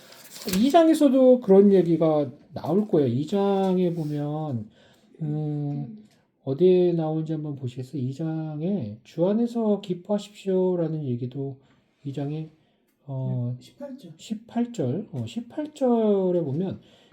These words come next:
Speaker 1: "그러므로 여러분도 기뻐하고 나와 함께 기뻐하십시오."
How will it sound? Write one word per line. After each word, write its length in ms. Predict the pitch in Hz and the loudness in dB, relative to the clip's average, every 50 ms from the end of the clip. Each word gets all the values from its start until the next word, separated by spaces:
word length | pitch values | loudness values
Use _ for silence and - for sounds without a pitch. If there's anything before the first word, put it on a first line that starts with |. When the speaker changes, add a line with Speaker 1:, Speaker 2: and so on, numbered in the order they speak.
| - _ | -20 _
Speaker 1:
"그러므로 640 | - - 240 262 330 339 320 320 320 311 311 302 269 | -2 2 4 4 4 4 2 2 2 2 2 4 6
여러분도 640 | 196 170 175 202 208 196 202 190 185 190 226 220 214 | 6 6 8 6 4 4 2 0 2 2 0 0 0
기뻐하고 760 | - 147 135 - - 143 135 123 120 - 160 214 233 - - _ _ _ _ _ _ _ | -4 -8 -8 -8 -6 -4 -4 -4 -4 -4 -6 -6 -6 -10 -16 _ _ _ _ _ _ _
나와 360 | 147 160 185 214 233 247 240 | -2 0 2 2 2 2 2
함께 520 | 226 226 208 214 - - 247 269 302 311 | 0 -2 -2 -6 -6 -6 -4 -4 -4 -6
기뻐하십시오." 800 | - - - _ _ - 143 135 - - - - - 104 95 - | -10 -18 -20 _ _ -8 -8 -8 -8 -14 -20 -18 -16 -16 -16 -16